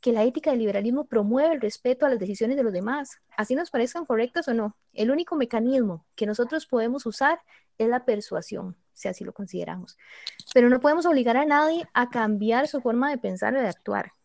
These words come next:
¿verdad? Eh, eh, somos de verdad muy respetuosos de la libertad individual. Y bueno, ya para terminar,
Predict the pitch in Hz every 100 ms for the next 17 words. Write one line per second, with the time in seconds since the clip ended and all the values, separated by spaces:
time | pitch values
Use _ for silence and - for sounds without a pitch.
0 | - 185 202 202 190 - 170 190 190 226
1 | 247 254 - 190 180 233 240 - 220 269
2 | 294 277 - - 208 247 208 185 175 175
3 | - 196 185 _ 226 208 185 175 175 175
4 | - _ _ _ _ _ _ _ - 247
5 | 302 254 220 277 294 269 220 233 330